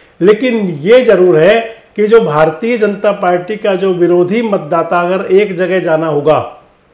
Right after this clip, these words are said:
या जाना था, तो अब ये तो मान लिया जाए कि वो एक तरफ इनेलो बसपा गठबंधन और दूसरी तरफ कांग्रेस, वो दोनों में बटेगा।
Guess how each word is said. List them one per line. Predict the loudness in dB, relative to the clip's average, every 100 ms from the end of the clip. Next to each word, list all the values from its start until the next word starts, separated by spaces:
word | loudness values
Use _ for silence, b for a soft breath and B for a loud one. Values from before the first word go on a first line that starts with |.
| _ _
या | -2 0
जाना | 0 -2 -4
था, | -2 0 0 -4 -16 b b b b -2
तो |
अब | -2 2
ये | 2
तो | 2
मान | 0 -2
लिया | 0 0
जाए | 2 0 -2
कि | -6 -6
वो | 0 0 0 0
एक | -2 -4 -2
तरफ | 0 0 -4
इनेलो | -4 0 0 0
बसपा | -4 -6 -6 -4 -4
गठबंधन | -4 -4 -4 -4 -4
और | -2
दूसरी | -2 -2 -4
तरफ | -4 -4 -4
कांग्रेस, | -2 -2 -4 -6
वो |
दोनों | -4 -2 -2
में | -2 -4
बटेगा। | -8 -12 -14